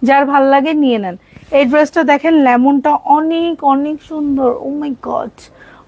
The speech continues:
অনেক সুন্দর। পেয়ে যাচ্ছেন মাত্র ছয়শো ষাট টাকায়। এটা অনেক বড় নামাজি দোপাট্টা। আপনারা যারা নামাজ পড়েন, এটা ফুল ফ্রেশ হবে, এটা নিয়ে নেন, ফুল ফ্রেশ হবে। লেমনটা অনেক, অনেক জোস। যার ভাল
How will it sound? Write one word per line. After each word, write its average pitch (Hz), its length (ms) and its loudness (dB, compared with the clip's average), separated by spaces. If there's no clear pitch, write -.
অনেক 302 160 2
সুন্দর। 214 260 2
পেয়ে 302 220 2
যাচ্ছেন 311 320 2
মাত্র 269 200 0
ছয়শো 294 380 0
ষাট 269 220 0
টাকায়। 220 260 0
এটা - 140 0
অনেক 349 180 2
বড় 294 140 2
নামাজি 262 400 4
দোপাট্টা। 220 440 -2
আপনারা 277 340 -4
যারা 269 160 2
নামাজ 262 280 2
পড়েন, 294 200 2
এটা 254 200 -2
ফুল 320 160 2
ফ্রেশ 302 220 2
হবে, 277 220 0
এটা 247 120 -6
নিয়ে 240 200 2
নেন, 175 120 -12
ফুল 349 200 4
ফ্রেশ 302 200 2
হবে। 247 220 2
লেমনটা 285 380 0
অনেক, 302 200 -4
অনেক 277 160 -2
জোস। 190 200 -8
যার 277 240 2
ভাল 285 120 4